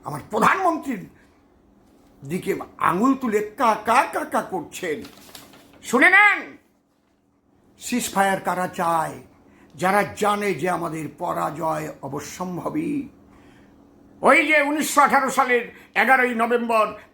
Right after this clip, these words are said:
জার্মান সিজফায়ার চেয়েছিল, ওই দিন থেকেই যুদ্ধ বন্ধ হয়েছিল। তারা মনে প্রাণে জেনেছিল এ যুদ্ধে জয় আমরা করতে পারবো না। ভালো করে ইতিহাসটা পড়ে নিন।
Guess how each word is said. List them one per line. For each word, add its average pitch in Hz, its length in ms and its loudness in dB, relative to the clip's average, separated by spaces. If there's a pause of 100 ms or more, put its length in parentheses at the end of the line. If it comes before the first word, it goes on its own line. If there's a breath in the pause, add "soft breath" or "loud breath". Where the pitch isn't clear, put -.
জার্মান 214 500 2
সিজফায়ার 208 600 0
চেয়েছিল, 190 520 -4 (1700)
ওই 165 200 0
দিন 185 280 -4
থেকেই 180 440 -2
যুদ্ধ 175 480 -8
বন্ধ 165 300 -4
হয়েছিল। 160 600 -2 (320 loud breath)
তারা 190 200 0
মনে 208 260 2 (200)
প্রাণে 392 360 4
জেনেছিল 262 520 -2 (380 loud breath)
এ 175 120 -6
যুদ্ধে 170 540 -6
জয় 165 520 -2
আমরা 151 300 -6
করতে 151 420 -12
পারবো 147 480 -8
না। 190 300 6 (2000)
ভালো 277 200 6
করে 339 220 0
ইতিহাসটা 302 460 2
পড়ে 285 260 0
নিন। 285 380 0